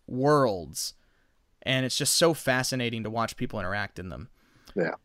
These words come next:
Speaker 1: Eight for me is Hacksaw Ridge. I think it's the best war
Speaker 2: Nice.
Speaker 1: movie ever made.
Speaker 2: Oh,
Speaker 1: It
Speaker 2: ever made. Oh.
Speaker 1: is outstanding.
Speaker 2: It is great.
Speaker 1: Outstanding.
Speaker 2: It, it almost made mine.
Speaker 1: Fantastic. We get a masterful performance by Andrew Garfield.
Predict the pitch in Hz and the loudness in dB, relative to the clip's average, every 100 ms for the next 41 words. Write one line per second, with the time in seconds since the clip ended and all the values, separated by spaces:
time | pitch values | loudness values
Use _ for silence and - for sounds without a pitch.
0 | - 165 180 185 175 156 156 156 147 170 | 4 4 4 0 0 0 4 2 4 4
1 | 151 147 165 165 135 127 139 127 131 135 | 4 4 2 2 -2 -2 -4 -4 0 0
2 | - 127 131 135 135 131 135 131 131 131 | 0 0 2 4 4 4 2 2 0 0
3 | 139 143 - _ _ _ _ _ - 160 | -2 -4 -12 _ _ _ _ _ 8 10
4 | - 247 98 107 165 165 - - _ _ | 10 10 8 10 10 10 4 -10 _ _
5 | _ _ - 147 165 - - 139 127 113 | _ _ 2 2 2 -2 -2 0 0 -2
6 | 80 80 _ _ _ 104 117 120 - 123 | -8 -16 _ _ _ 10 10 10 8 10
7 | 151 - _ _ 131 - 117 113 110 117 | 10 8 _ _ 2 6 10 10 12 10
8 | 123 127 135 135 127 139 120 - _ _ | 10 8 6 6 8 6 6 0 _ _
9 | _ _ _ - 170 165 160 143 131 123 | _ _ _ -4 2 4 2 0 -2 -2
10 | - 127 117 - _ _ _ _ _ 135 | -2 -4 -4 -16 _ _ _ _ _ -6
11 | 135 156 147 - - 123 120 143 151 160 | 0 2 2 0 -4 -2 -2 0 0 0
12 | 165 156 147 139 - 135 127 123 117 120 | -2 -2 -2 -2 -2 -2 -2 -2 -4 -4
13 | 123 120 117 123 113 113 - 113 107 101 | -4 -4 -6 -4 -2 -2 -4 -4 -4 -6